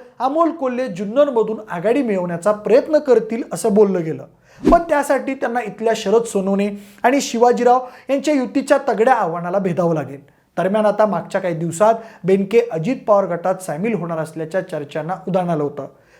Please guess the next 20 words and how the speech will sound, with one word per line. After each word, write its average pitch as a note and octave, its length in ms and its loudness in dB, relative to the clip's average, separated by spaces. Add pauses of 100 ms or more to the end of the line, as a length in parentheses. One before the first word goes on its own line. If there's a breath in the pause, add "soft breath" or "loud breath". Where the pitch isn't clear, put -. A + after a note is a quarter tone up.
त्याबद्दल G#3+ 380 4
बेनके F3 380 -2
यांनी B3 280 2 (280 loud breath)
काहीच B3 280 2
भूमिका G3+ 460 -2
स्पष्ट - 440 -6
केली G3 300 -2
नसली C#4 400 2 (300 loud breath)
तरीही D4 300 6
त्यांच्या B3+ 320 0
सोशल B3+ 440 0
मीडिया B3 240 4
अकाउंट्सवरून G#3 680 -2 (300 loud breath)
आजही A3 360 2
शरद B3+ 300 2
पवार F3 340 0
यांचेच F3+ 420 -4
पोस्टर्स F3 500 -6
दिसतात. F3 360 -6 (480 soft breath)
जर G#3+ 200 6